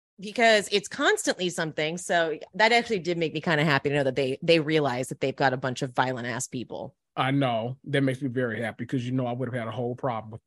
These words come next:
Speaker 2: it.
Speaker 1: Mm-hmm.
Speaker 2: <laughs> Uh, I'm excited for the season. Are you excited for your
Speaker 1: I'm
Speaker 2: first?
Speaker 1: so, I'm, I can't
Speaker 2: <laughs>
Speaker 1: even tell you. Like, I, doing the second podcast has just opened my world up to so much more
Speaker 2: Yes.
Speaker 1: because now I can cover it on a whole different show. So it's,
Speaker 2: Mm-hmm.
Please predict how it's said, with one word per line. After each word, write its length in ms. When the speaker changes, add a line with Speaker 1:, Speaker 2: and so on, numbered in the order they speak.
Speaker 2:
it. 120
Speaker 1:
Mm-hmm. 920
Speaker 2:
<laughs> 760
Uh, 400
I'm 120
excited 380
for 80
the 60
season. 380
Are 60
you 120
excited 380
for 100
your 80
Speaker 1:
I'm 80
Speaker 2:
first? 260
Speaker 1:
so, 140
I'm, 280
I 100
can't 200
Speaker 2:
<laughs> 0
Speaker 1:
even 140
tell 220
you. 180
Like, 260
I, 440
doing 300
the 120
second 320
podcast 580
has 200
just 320
opened 500
my 440
world 440
up 180
to 80
so 220
much 260
more 240
Speaker 2:
Yes. 560
Speaker 1:
because 240
now 140
I 100
can 160
cover 400
it 160
on 100
a 80
whole 180
different 320
show. 440
So 300
it's, 260
Speaker 2:
Mm-hmm. 160